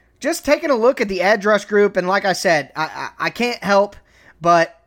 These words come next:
be concerned about what's going on. And I have to correct myself. They didn't let Josh Smith go. They added him to the covid nineteen list, so he's not available to the team right now. So again, that only leaves them with five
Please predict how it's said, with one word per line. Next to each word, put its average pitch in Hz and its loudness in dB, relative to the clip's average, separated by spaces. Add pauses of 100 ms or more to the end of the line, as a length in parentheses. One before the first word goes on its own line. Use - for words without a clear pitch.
(500)
be 196 -2
concerned 170 -2
about 170 0
what's 165 -4
going 180 0
on. 170 2
And 175 -2
I 180 -2
have 226 -2
to - -20
correct 226 0
myself. 180 -2
They 175 0
didn't 220 -2
let 208 -2
Josh 180 -4
Smith 160 -6
go. 185 2 (220)
They 180 0
added 196 0
him 190 -2
to 196 -6
the 165 -6
covid 180 -2
nineteen 165 -4
list, 135 -4
so 160 -2
he's 165 -4
not 214 0
available 180 0
to 180 -6
the 151 -8
team 190 -4 (300)
right 170 2
now. 196 -2
So 156 -2
again, 202 2 (440)
that 165 2
only 208 0
leaves 220 -2
them 180 -2
with 156 -2
five 185 0